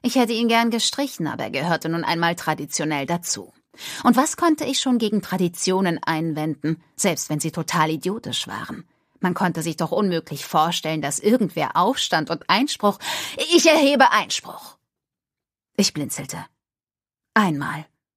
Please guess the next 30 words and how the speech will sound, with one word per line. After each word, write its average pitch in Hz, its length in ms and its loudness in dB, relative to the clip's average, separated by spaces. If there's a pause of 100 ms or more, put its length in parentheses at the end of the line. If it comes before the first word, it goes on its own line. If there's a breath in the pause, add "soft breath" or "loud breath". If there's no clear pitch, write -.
(480)
zweimal 180 640 2
und - 320 -2 (880)
dann 185 240 2
ein 214 280 2
drittes - 440 -6
Mal. - 260 -6 (880)
Ich 226 160 2
starrte 233 340 0
Daniel 160 500 0
an. 151 200 -6 (1200)
Die 220 200 6
Worte 233 320 4
sprudelten 240 680 4
nur 240 160 6
so 254 260 2
über 254 240 2
seine 240 260 2
Lippen. 170 400 -2 (480)
Meine 190 200 2
Brauen 185 400 0
zogen 185 320 0
sich 175 260 -4
zusammen 175 440 0
und 170 100 -2
ich 170 120 -8
neigte 170 340 0
den 175 180 0
Kopf. - 420 -4 (840 soft breath)
"Äh, 190 160 2
was?" 190 500 0